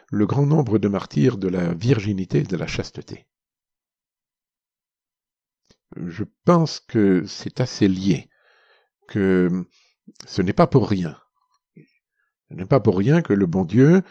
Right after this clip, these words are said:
a, euh, suscité des grands martyrs de la virginité et de la chasteté, parce que ce sont des gens qui sont consacrés à Dieu et qui sont martyrs par fidélité à leur consécration. Le plus célèbre de ces martyrs,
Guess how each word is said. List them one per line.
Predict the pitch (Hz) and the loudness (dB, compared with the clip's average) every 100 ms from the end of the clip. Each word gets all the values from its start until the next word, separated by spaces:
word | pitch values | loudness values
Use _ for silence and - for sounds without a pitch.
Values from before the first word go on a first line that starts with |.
| _ _ _ | _ _ _
a, | 107 98 90 - 98 | -2 2 2 -2 -4
euh, | 87 - 57 | -4 -4 -8
suscité | - - 185 - 110 - 170 123 | -10 0 0 2 -2 2 2 4
des | 98 | 2
grands | 104 | 0
martyrs | 110 - - 123 92 | -4 -8 0 2 2
de | 90 | 2
la | 87 87 | -2 -2
virginité | 98 110 98 95 90 120 | -2 0 0 -2 0 0
et | |
de | 92 | 0
la | 87 | -2
chasteté, | 87 - 95 - 139 160 - - - | -4 -8 -6 0 0 0 -8 -14 -8
parce | 92 - | -8 -2
que | 120 | -2
ce | - | 0
sont | 123 | -2
des | 107 104 | 2 0
gens | 127 | 0
qui | - | -4
sont | 101 92 | -8 -6
consacrés | - 139 - - - 101 | -2 0 -2 -6 -2 -2
à | 85 | 0
Dieu | 85 98 - _ _ _ _ _ _ | -2 -2 -4 _ _ _ _ _ _
et | 113 | -6
qui | 113 135 | -2 -2
sont | 127 107 | -2 0
martyrs | 120 - - 143 175 214 156 _ _ - | 0 -4 -6 0 0 0 -4 _ _ -6
par | - - | -6 -6
fidélité | - 135 123 104 - 170 | -4 0 2 2 0 -2
à | - | -2
leur | 90 | -4
consécration. | - 135 110 - - - 95 _ _ _ _ _ _ _ _ _ - _ | -4 -4 -4 -6 -12 -14 -20 _ _ _ _ _ _ _ _ _ -20 _
Le | - 85 | -14 -8
plus | 104 | -6
célèbre | - 107 110 92 87 | 0 4 6 4 0
de | 85 | -6
ces | - 85 | -6 -10
martyrs, | 85 - 120 110 87 | -10 -4 0 0 0